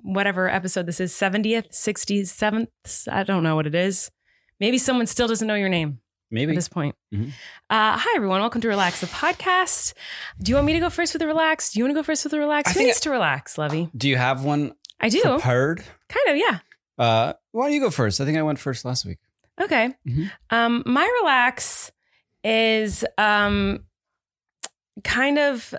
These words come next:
Speaker 1: uh, we don't talk about very much, but who I think needs to relax is, uh,
Speaker 2: You're acting like me right now, the way you're stalling.
Speaker 1: Oh, sorry.
Speaker 2: You're at, you're
Speaker 1: <laughs>
Speaker 2: talking how I talk with long
Speaker 1: Um,
Speaker 2: pauses.
Speaker 1: the Supreme Court.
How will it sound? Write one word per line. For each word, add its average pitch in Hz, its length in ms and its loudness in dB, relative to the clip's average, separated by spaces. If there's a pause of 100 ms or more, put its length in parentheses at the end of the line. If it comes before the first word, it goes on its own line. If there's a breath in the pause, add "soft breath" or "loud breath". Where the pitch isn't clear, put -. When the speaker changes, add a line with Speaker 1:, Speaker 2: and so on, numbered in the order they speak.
Speaker 1:
uh, 220 520 4
we 285 220 0
don't 370 180 2
talk 208 180 0
about 156 180 0
very 135 140 -2
much, - 360 -6 (800)
but 208 100 -2
who 247 80 2
I 302 120 4
think 311 160 2
needs 254 200 0
to 208 80 -4
relax 170 760 -2 (720)
is, 180 560 2 (100)
uh, 170 360 2 (380)
Speaker 2:
You're 127 140 2
acting 175 200 2
like 110 140 0
me 117 140 2
right 95 200 2
now, 90 200 0
the 90 80 -4
way 98 120 2
you're 90 80 0
stalling. 78 600 -4 (140)
Speaker 1:
Oh, 247 140 2
sorry. 214 360 2
Speaker 2:
You're 156 260 4
at, 156 120 4
you're 151 140 4
Speaker 1:
<laughs> - 0 -
Speaker 2:
talking 147 420 2
how 131 220 2
I 117 120 2
talk 101 280 0 (280 loud breath)
with 104 100 -8
long 113 200 2
Speaker 1:
Um, 226 160 6
Speaker 2:
pauses. 123 1000 2
Speaker 1:
the 240 120 0
Supreme 302 340 0
Court. - 360 -2